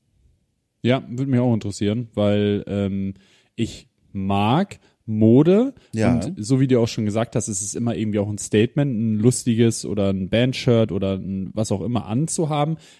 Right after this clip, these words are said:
Speaker 1: aber ich setze mich sehr wenig aktiv mit der Entstehungsgeschichte von Trends und sowas auseinander.
Speaker 2: Ja.
Speaker 1: Natürlich kommst du nicht drum herum, weil irgendwann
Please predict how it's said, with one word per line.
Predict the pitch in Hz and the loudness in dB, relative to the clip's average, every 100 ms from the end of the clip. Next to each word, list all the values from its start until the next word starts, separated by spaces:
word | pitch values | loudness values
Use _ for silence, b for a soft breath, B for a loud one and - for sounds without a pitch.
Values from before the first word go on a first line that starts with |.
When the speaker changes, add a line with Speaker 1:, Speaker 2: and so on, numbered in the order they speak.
| b | b
Speaker 1:
aber | 104 | 0
ich | 107 | 0
setze | - 151 - | 0 -2 -2
mich | 165 101 | -4 -4
sehr | 104 101 135 139 | -4 2 2 2
wenig | 151 151 - | 2 0 -2
aktiv | 131 - 151 156 | -8 -4 -2 -2
mit | 135 123 - _ | -2 -4 -6 _
der | - 117 | 0 2
Entstehungsgeschichte | 104 117 - 113 147 143 - - 131 127 | 0 -4 0 2 2 0 -6 -6 -2 -2
von | - 110 107 | -2 -4 -4
Trends | - 107 143 - | -6 -4 -2 -2
und | 101 | -4
sowas | 90 95 - | -2 -4 -4
auseinander. | - - 104 113 95 | -6 -4 -2 -2 -2
Speaker 2:
Ja. | - | -2
Speaker 1:
Natürlich | 101 - 180 | 0 0 0
kommst | - 143 - | -2 -2 0
du | 143 | 0
nicht | 120 | 0
drum | - 123 120 | -2 -2 2
herum, | 104 110 180 | 2 2 4
weil | 147 110 | 2 2
irgendwann | 127 139 123 123 | 2 0 0 -2